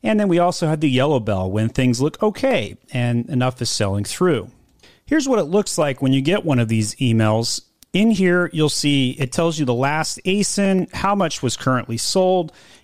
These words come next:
as well as the weeks of coverage. It gives you the skew and the asin in the title, and although the email is a little hard to read, it's still pretty valuable because then you can take that asin, go over to Amazon, type it in, look at the product, and that's the masculine soaps we were just looking at.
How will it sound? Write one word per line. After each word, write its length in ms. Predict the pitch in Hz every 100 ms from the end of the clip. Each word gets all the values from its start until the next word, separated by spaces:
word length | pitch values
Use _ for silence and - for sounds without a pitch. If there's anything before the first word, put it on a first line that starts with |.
| -
as 240 | 196 180
well 220 | 190 180
as 80 | 165
the 120 | -
weeks 320 | 131 120 117 -
of 120 | 123
coverage. 640 | - 185 123 87 - - - - -
It 100 | 123
gives 220 | 143 143
you 60 | 131
the 80 | 117
skew 340 | - - 175
and 100 | 139
the 200 | 123 147
asin 240 | 160 - 131
in 60 |
the 100 | 113
title, 440 | 104 185 196 202 220
and 100 | 302
although 300 | 233 196 185
the 200 | 165 165
email 180 | 156
is 60 | 139
a 40 |
little 320 | 143 240 220 170
hard 260 | 175 156
to 60 | 143
read, 320 | 127 135 131
it's 160 | 160 -
still 260 | - 196
pretty 300 | 190 165 143
valuable 540 | 113 120 117 117 110 110
because 360 | 117 - 117
then 160 | 123 123
you 80 | 120
can 140 | 123
take 260 | 120 214 214
that 200 | 175 147
asin, 520 | 131 127 - 127 120 - - _ -
go 160 | 196
over 160 | 208 175
to 360 | - 143 127 160
Amazon, 560 | 151 143 139 143 135
type 320 | 120 135 110 -
it 100 | 156
in, 300 | 165 165 139 - - -
look 220 | 175 202 -
at 100 | -
the 60 |
product, 520 | 131 - 123 123 120 -
and 140 | 139
that's 200 | 131 120
the 120 | - 127
masculine 520 | 110 107 - 104 101
soaps 420 | - 104 101 -
we 100 | 120
were 80 | 98
just 320 | 95 95 -
looking 300 | 202 - 107
at. 160 | 90